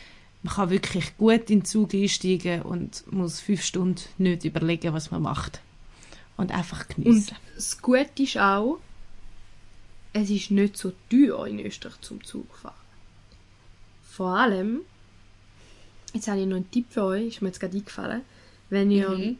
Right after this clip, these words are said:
Speaker 2: äh, noch nicht, äh, ich bin mir nicht sicher, ich glaube, bis sechsundzwanzig gilt man als jugendlich in Österreich. Und dann kann man sich einfach ein, eine Jugend-, ähm,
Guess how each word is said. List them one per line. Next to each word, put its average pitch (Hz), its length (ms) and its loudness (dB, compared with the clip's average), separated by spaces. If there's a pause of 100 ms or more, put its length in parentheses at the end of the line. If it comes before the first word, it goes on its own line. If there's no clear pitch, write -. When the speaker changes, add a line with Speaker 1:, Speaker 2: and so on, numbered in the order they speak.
(140)
Speaker 2:
äh, 180 420 -6
noch 196 200 2
nicht, 285 340 -2 (160)
äh, 180 340 -4 (120)
ich 208 160 -2
bin 202 140 0
mir 202 60 2
nicht 233 140 -2
sicher, 285 400 -6
ich 202 80 -6
glaube, 190 200 -4 (120)
bis 240 200 0
sechsundzwanzig 233 920 -4 (540)
gilt 226 200 0
man 190 200 0
als 185 320 -6
jugendlich 240 720 -2
in 240 120 -2
Österreich. 240 520 -2 (680)
Und 208 160 0
dann 233 180 2
kann 214 160 0
man 202 80 0
sich 202 200 -8
einfach 220 480 0 (500)
ein, 185 200 -2 (380)
eine 185 120 -4
Jugend-, 269 800 0 (560)
ähm, 202 640 -4